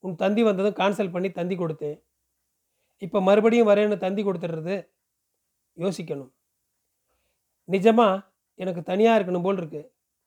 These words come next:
கச்சேரி பண்ணிவிட்டு வாங்கோ, அப்புறம் பேசிக்கலாம். அப்புறம் நான் வந்தாச்சுன்னு யாருக்கும் சொல்ல வேண்டாம்.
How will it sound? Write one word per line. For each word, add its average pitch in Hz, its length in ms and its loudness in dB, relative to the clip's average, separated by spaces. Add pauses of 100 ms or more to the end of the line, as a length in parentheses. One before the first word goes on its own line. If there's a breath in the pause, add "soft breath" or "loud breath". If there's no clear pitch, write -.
(760)
கச்சேரி 233 320 6
பண்ணிவிட்டு 190 360 0
வாங்கோ, 156 280 -2 (220)
அப்புறம் 175 320 -4
பேசிக்கலாம். 156 420 -6 (1000)
அப்புறம் 196 360 2 (880)
நான் 175 160 0
வந்தாச்சுன்னு 220 460 4
யாருக்கும் 208 300 2
சொல்ல 202 140 2
வேண்டாம். 180 320 -2